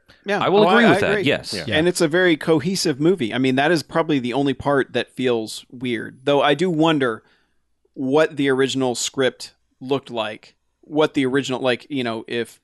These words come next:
Speaker 1: Paul Walker were still alive right now, what that movie would look like, how different it would look.
Speaker 3: I think Jason Statham would have killed Brian O'Connor.
Speaker 1: Yeah.
Speaker 3: I just think, I think that was, like, the next logical step of, like, them.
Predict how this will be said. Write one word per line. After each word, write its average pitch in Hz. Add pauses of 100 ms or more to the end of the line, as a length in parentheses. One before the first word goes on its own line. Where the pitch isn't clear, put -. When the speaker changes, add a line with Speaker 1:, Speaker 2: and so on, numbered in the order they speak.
(120)
Speaker 1:
Paul 123
Walker 123
were 113
still 131
alive 117
right 107
now, 113 (340)
what 135
that 131
movie 123
would 113
look 117
like, 120
how 123
different 120
it 107
would 113
look. 120 (400)
Speaker 3:
I 92
think 95
Jason 82
Statham 78
would 76
have 73
killed 78 (640)
Brian 139
O'Connor. 139 (260)
Speaker 1:
Yeah. 113 (380)
Speaker 3:
I 90
just -
think, 95
I 95
think 101
that 98
was, 95
like, 98
the 92
next 90
logical 85
step -
of, 80
like, 78 (760)
them. 101